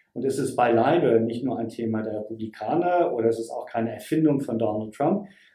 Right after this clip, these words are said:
sondern auf der demokratischen Seite, ähm, gibt es da auch sehr starke, ähm, Empfindungen zu diesem Thema, strong feelings.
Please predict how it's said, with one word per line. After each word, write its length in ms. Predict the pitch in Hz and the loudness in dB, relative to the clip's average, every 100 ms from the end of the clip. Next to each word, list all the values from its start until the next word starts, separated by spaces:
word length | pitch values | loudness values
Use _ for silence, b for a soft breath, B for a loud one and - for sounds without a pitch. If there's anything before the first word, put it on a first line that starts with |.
| B | B
sondern 320 | 123 117 131 | -4 -2 0
auf 80 | 117 | 0
der 140 | 127 | 0
demokratischen 760 | 123 131 127 117 120 - - 151 | 2 2 2 2 2 0 -2 -2
Seite, 720 | 135 135 - 139 135 135 - | 2 2 2 0 2 0 -2
ähm, 320 | 131 123 127 127 - | -6 -2 -2 -2 -6
gibt 220 | - 135 127 | -6 -4 -4
es 140 | - | -4
da 140 | 123 | -2
auch 180 | 117 123 | 0 -4
sehr 300 | 110 123 147 | -2 2 2
starke, 580 | 139 127 139 143 120 98 - - B B B | 2 2 2 2 0 0 0 -2 B B B
ähm, 480 | - 117 113 113 113 | 2 2 4 0 -4
Empfindungen 760 | 135 143 - 156 160 139 110 104 | -2 -2 0 2 4 4 0 -2
zu 160 | - | -8
diesem 240 | 110 110 - | -10 -8 -6
Thema, 500 | 104 101 139 170 165 | -4 -4 -2 -2 -4
strong 420 | - - 120 117 | -8 -4 -2 -4
feelings. 640 | 123 117 101 - - - | -2 -2 -2 -4 -6 -10